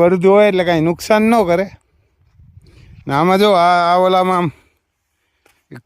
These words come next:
ખૂંટ આવીને સણા ખાઈ ગયો તો. આ જો આમને આમ લાઈન ને લાઈન. તો આ સણા ફૂટ્યા ભારી. એ પહેલાં ઝીણકા હતા ને તે ખાઈ ગયો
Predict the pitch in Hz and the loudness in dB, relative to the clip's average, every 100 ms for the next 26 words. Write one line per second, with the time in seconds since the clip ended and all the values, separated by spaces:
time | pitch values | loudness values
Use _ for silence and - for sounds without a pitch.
0 | - 190 196 190 196 180 95 - 185 190 | -8 -4 -2 0 0 -2 -6 -10 -6 -4
1 | 190 190 190 156 147 131 156 _ _ _ | -2 -2 -2 -4 -10 -12 -16 _ _ _
2 | _ _ - 151 185 175 165 170 165 135 | _ _ -10 -6 -2 0 0 -2 -6 -6
3 | 135 156 156 147 120 123 127 85 - _ | -4 -4 -4 -6 -8 -6 -6 -6 -12 _
4 | _ - 143 139 175 190 170 208 214 202 | _ -6 -4 -2 -2 -2 -4 -6 -2 0
5 | 196 123 - _ _ _ _ _ _ _ | 0 -4 -8 _ _ _ _ _ _ _
6 | 156 156 175 151 147 170 185 180 175 175 | -10 -6 -4 -4 -4 -6 -4 -4 -4 -6
7 | 160 151 135 147 127 123 | -4 -6 -6 -6 -8 -10